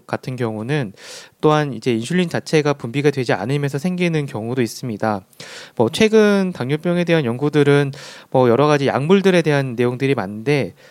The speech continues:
뭐 고지혈증 약물이 뭐 당뇨 발생에 영향을 준다는 거라든지 또는 또 요즘엔 소변으로 오히려 당을 배출을 시켜서 이런 그 당뇨를 조절하는 약도 개발이 되는 등 최근에 이런 그 약물과 관련된 이슈들이 많이 있습니다.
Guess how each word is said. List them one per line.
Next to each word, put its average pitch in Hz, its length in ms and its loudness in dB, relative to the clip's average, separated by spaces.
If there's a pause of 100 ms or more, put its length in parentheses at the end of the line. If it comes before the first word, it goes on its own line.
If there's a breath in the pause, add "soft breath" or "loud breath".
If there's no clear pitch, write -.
(120)
뭐 120 140 2
고지혈증 147 800 2
약물이 120 500 -2
뭐 113 100 -4
당뇨 120 280 -4
발생에 123 280 -4
영향을 123 260 -4
준다는 120 600 -4 (220)
거라든지 117 640 -2
또는 165 320 0 (420 loud breath)
또 143 280 8
요즘엔 151 300 4
소변으로 160 840 0
오히려 135 220 0
당을 139 340 -4
배출을 156 420 -4
시켜서 135 540 -2 (360 loud breath)
이런 127 260 -4 (140)
그 113 160 -4
당뇨를 135 340 0
조절하는 139 500 2
약도 107 240 -6
개발이 131 380 -2
되는 110 320 -8
등 135 260 -2 (320 loud breath)
최근에 196 380 2
이런 156 340 0
그 117 340 -2
약물과 160 440 2
관련된 117 420 -6
이슈들이 123 320 -6
많이 104 200 -8
있습니다. 87 500 -14